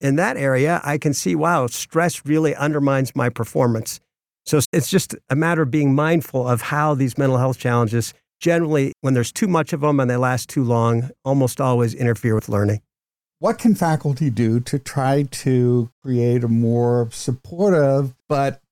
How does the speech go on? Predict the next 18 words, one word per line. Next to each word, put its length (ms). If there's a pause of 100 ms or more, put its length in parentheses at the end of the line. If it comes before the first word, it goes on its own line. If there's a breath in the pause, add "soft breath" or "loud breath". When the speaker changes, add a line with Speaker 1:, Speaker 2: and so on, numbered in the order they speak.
(220)
Speaker 2:
positive 500
environment 640
for 120
their 140
students, 540 (260)
which 280
will 140
reduce 760 (140)
extreme 540
levels 440
of 100
stress 480
and 180
reduce 480
anxiety, 580
which 280
can 200
interfere 600